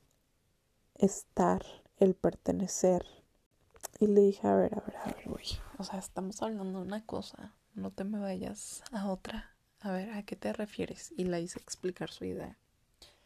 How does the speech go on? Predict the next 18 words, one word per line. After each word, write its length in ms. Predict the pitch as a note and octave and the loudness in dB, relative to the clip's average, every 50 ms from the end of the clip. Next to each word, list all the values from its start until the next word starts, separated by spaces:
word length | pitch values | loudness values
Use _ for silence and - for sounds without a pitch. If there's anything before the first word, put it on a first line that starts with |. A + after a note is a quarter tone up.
| _ _ _ _ _ _ _ _ _ _ _ _ _ _ _ | _ _ _ _ _ _ _ _ _ _ _ _ _ _ _
Y 140 | - G3 G#3 | -6 -6 -4
me 140 | G3 F#3+ G3 | -2 -2 -2
dijo, 540 | F#3+ F#3+ F#3 - - F3 E3+ E3+ F#3+ A3 A3 _ _ _ _ _ _ _ _ | -2 -2 -4 -6 -8 -6 -6 -6 -6 -8 -12 _ _ _ _ _ _ _ _
"Pues 220 | - G#3+ G3+ - A3 | -8 -8 -6 -6 -6
es 140 | G#3+ - - | -8 -8 -8
que, 140 | - A#3+ | -6 -4
güey, 220 | A3 F#3+ E3+ - - | -4 -2 -4 -4 -4
mira, 320 | - E3 D#3+ G3 - - _ _ _ _ _ _ _ _ _ _ _ _ _ _ _ _ _ _ _ _ _ _ _ _ _ _ _ _ _ _ _ _ _ _ _ _ _ _ | -6 -8 -8 -8 -10 -16 _ _ _ _ _ _ _ _ _ _ _ _ _ _ _ _ _ _ _ _ _ _ _ _ _ _ _ _ _ _ _ _ _ _ _ _ _ _
tú 120 | - C4 | -4 -4
ahorita, 680 | F#3 G3 D4 C4+ A#3 G#3 G#3 _ - F#3+ G3 A3 A3 - _ _ _ _ _ _ _ _ _ _ _ _ _ _ _ _ _ _ _ _ _ _ _ _ _ _ _ _ _ _ _ _ _ _ _ _ _ _ _ _ | -2 -2 -2 -2 -2 -4 -4 _ -8 -8 -6 -6 -8 -12 _ _ _ _ _ _ _ _ _ _ _ _ _ _ _ _ _ _ _ _ _ _ _ _ _ _ _ _ _ _ _ _ _ _ _ _ _ _ _ _
antes 480 | - G3+ G3+ F#3+ G3 - F#3+ G3 F#3+ - | -4 -2 -2 -2 -4 -4 -4 -6 -6 -6
de 140 | G3 G3 - | -10 -10 -10
que 500 | - - F#3+ G3 G3 - - - - _ _ _ _ _ | -8 -8 -6 -6 -6 -6 -8 -10 -12 _ _ _ _ _
empezáramos 840 | - G3+ G3+ G3+ - F#3+ - F#3+ F3+ F3+ F#3 F#3 F#3 G3 G3+ - - | -8 -8 -6 -6 -8 -8 -6 -4 -4 -4 -2 -2 -4 -4 -6 -8 -10
a 20 | G#3+ | -10
platicar 520 | - F3+ F3+ - - - - - F3 F#3+ | -8 -8 -8 -6 -8 -10 -8 -8 -6 -6
bien, 300 | F3+ F3+ F3 F#3+ G#3+ - _ _ _ _ | -6 -6 -8 -8 -10 -12 _ _ _ _
fuiste 600 | G#3 G#3 G#3 - - - - - - - - | -6 -6 -6 -8 -14 -16 -14 -12 -12 -12 -12